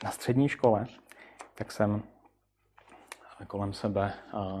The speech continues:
ve třídě viděl pár takových, e, zajímavých světlých,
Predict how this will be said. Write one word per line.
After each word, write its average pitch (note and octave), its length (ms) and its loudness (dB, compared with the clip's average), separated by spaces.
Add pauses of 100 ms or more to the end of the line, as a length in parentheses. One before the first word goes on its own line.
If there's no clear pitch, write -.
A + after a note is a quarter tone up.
(1000)
ve F#2+ 100 -8
třídě G2+ 540 -2 (320)
viděl A2 300 2
pár A2 260 0
takových, A2 460 -2
e, F#2+ 340 -8
zajímavých A2 520 2
světlých, - 540 -6